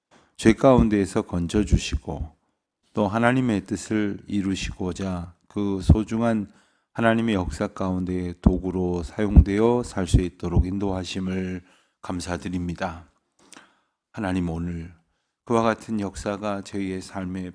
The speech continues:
풍성히 더하여 지게 하여 주시옵소서. 오늘 특별히 우리 청소년들이, 아, 강남노예 중고등부 연합수련회에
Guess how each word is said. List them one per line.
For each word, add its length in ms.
풍성히 760
더하여 460
지게 320
하여 440
주시옵소서. 960
오늘 200
특별히 400
우리 480
청소년들이, 880
아, 300
강남노예 880
중고등부 600
연합수련회에 1120